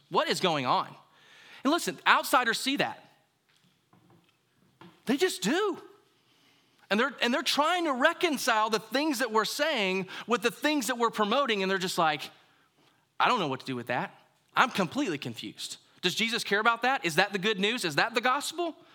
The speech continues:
This person being voted in, is that the gospel? Is that the good news? If that happens, does that mean that's good news? Or is there something higher? Is there something deeper? Is there something more? Is there something more stable in my life that I need that you have?"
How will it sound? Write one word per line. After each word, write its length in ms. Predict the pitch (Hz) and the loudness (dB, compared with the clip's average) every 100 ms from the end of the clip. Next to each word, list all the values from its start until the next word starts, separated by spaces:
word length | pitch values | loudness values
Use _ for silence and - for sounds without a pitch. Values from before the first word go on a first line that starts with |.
| - - - - | -20 -20 -6 2
This 180 | 233 - | 2 4
person 300 | 254 254 247 | 2 2 0
being 160 | 233 | 2
voted 240 | 240 233 247 | 2 2 2
in, 100 | 269 | 0
is 140 | 185 | 4
that 200 | 220 277 | 4 4
the 60 | 247 | 4
gospel? 300 | 269 302 196 | 2 2 4
Is 60 | |
that 140 | 262 254 | 4 4
the 60 | |
good 220 | 214 269 | -2 0
news? 260 | 233 269 311 | 0 0 0
If 140 | 196 | 2
that 160 | - 269 | 4 2
happens, 500 | 196 233 277 320 294 - - | 2 0 2 0 -2 -6 -2
does 120 | 180 | 0
that 120 | 254 | 2
mean 140 | 262 247 | 2 0
that's 220 | 220 170 | -2 -2
good 180 | 247 202 | -2 0
news? 460 | 220 349 370 - - - - | 0 0 -4 -6 -12 -10 0
Or 180 | 220 | 0
is 160 | 233 208 | 2 0
there 100 | 240 | 0
something 300 | 254 240 220 | 0 0 0
higher? 340 | 208 294 160 | 0 0 0
Is 120 | 175 202 | -2 -2
there 80 | |
something 340 | 220 233 190 202 | -2 -2 -2 -2
deeper? 300 | 262 185 170 | -2 0 -2
Is 100 | 190 | -2
there 100 | 202 | -2
something 480 | - 202 208 196 156 - - - | -2 -2 -2 -2 -4 -8 -18 -6
more? 400 | 185 240 226 147 | -2 0 0 0
Is 100 | 190 | 0
there 100 | 208 | -2
something 320 | 202 254 226 | 0 0 0
more 140 | 208 190 | 0 -2
stable 520 | - 220 220 180 147 | -2 -2 0 -2 -2
in 300 | 175 175 156 - - - | 0 -2 -2 -8 -20 -6
my 300 | 147 175 190 | 0 2 2
life 340 | 185 180 151 | 2 0 -2
that 160 | 165 160 | -2 0
I 200 | 160 165 | 0 0
need 440 | 165 165 131 135 143 | 0 -2 -4 -6 -6
that 120 | 139 | -6
you 400 | 139 147 135 131 - - - | -4 -4 -4 -8 -14 -20 -10
have?" 500 | 214 190 - 123 | -4 -4 -4 -8